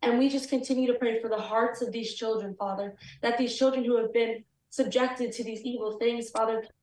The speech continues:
no longer feel that those evil things have any authority over them, because you have authority over all demons, Father. And we declare that you cast these demons out and bind them and gag them back to the pits of hell, Father God,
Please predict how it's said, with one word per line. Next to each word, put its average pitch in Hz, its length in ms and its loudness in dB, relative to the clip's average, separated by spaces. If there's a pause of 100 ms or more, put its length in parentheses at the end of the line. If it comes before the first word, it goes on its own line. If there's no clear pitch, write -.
no 247 240 4
longer 254 720 2 (240)
feel 262 180 6
that 233 240 0
those 247 240 4
evil 240 200 -4
things 233 200 -2
have 214 160 -4
any 226 360 0
authority 226 360 0
over 208 220 -6
them, 214 180 -4
because 220 300 -8
you 254 140 0
have 254 260 2
authority 226 380 0
over 208 180 -4
all 208 300 0
demons, 202 360 -8
Father. 202 400 -4 (840)
And 233 120 2
we 262 120 6
declare 254 340 2
that 220 140 0
you 233 220 -4
cast 240 340 2
these 233 200 -6
demons 220 340 -2
out 208 280 0 (360)
and 233 240 2
bind 233 360 4
them 214 160 -2
and 208 140 -6
gag 214 300 2
them 202 280 -4
back 220 300 2
to 240 60 -6
the 226 120 -6
pits 226 240 -4
of 214 120 -6
hell, 220 220 0
Father 202 240 -2
God, 202 180 -2